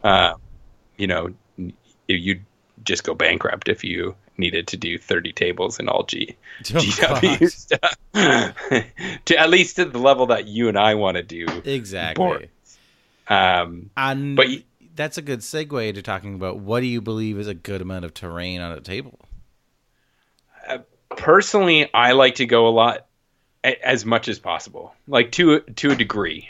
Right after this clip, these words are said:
Speaker 1: right? Um, but I, I always, you know, if I'm gonna set up a city table, I like really dense, um, stuff. I like to,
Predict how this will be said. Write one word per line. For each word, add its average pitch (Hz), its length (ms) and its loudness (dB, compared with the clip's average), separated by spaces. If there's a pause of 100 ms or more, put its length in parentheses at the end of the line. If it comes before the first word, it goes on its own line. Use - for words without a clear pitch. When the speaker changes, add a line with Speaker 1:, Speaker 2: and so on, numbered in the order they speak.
Speaker 1:
right? 113 320 2 (100)
Um, 92 500 2 (680)
but 113 280 0 (160)
I, 117 800 2 (1300)
I 131 220 6
always, 127 460 4 (360)
you 120 180 -4
know, 107 200 4
if 120 180 2
I'm 127 160 6
gonna 135 120 0
set 127 220 4
up 123 140 2
a 110 60 0
city 131 340 -6
table, 135 420 0
I 117 160 6
like 113 300 0 (220)
really 110 300 -2
dense, 98 800 -6
um, 87 640 -2 (300)
stuff. 104 400 2
I 107 140 2
like 101 260 0
to, 92 340 2